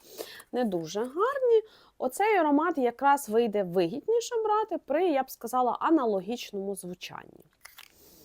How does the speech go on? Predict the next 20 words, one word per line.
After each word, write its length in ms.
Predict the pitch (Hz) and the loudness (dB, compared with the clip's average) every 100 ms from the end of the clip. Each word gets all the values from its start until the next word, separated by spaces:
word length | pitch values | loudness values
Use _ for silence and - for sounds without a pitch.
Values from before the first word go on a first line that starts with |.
| _ _ _ | _ _ _
Так, 260 | 180 - - | -12 -12 -8
а 100 | - | -2
далі 240 | 392 571 | 0 2
я 100 | 453 | 2
буду 180 | 359 339 | 0 -2
розповідати 640 | 302 - 294 277 302 294 | -4 -6 -6 -4 -4 -6
про 240 | 254 254 247 | -4 -2 0
аромати, 500 | 233 240 339 453 302 | 0 -4 -4 -4 -6
які 240 | 254 285 | -6 -4
мені 340 | 277 269 247 - _ _ _ | -4 -4 -6 -10 _ _ _
не 360 | 254 277 294 320 | -4 -4 -4 -8
сподобались. 1700 | - - - 202 208 _ 202 208 226 190 175 185 147 131 - - - _ _ _ _ _ _ _ _ _ _ _ - - - - - - - - - - 254 | -12 -12 -4 -4 -4 _ -6 -2 -2 -4 -6 -8 -10 -14 -12 -14 -16 _ _ _ _ _ _ _ _ _ _ _ -20 -20 -20 -20 -20 -20 -16 -16 -18 -4 8
Ну, 240 | 381 453 370 | 10 12 10
не 160 | 330 320 | 6 6
сподобалось 800 | - 294 269 370 320 294 285 | 4 6 8 8 10 8 6
мені 440 | 254 247 262 277 - 285 277 | 4 4 4 0 0 0 0
<laughs> 160 | 247 | 0
решта 580 | 247 262 233 - - 190 | 4 8 8 6 -4 -6
шість 440 | - 339 440 - | -2 4 4 4
ароматів. 800 | 370 330 294 294 277 - 240 - | 2 2 2 0 -2 -4 -6 -8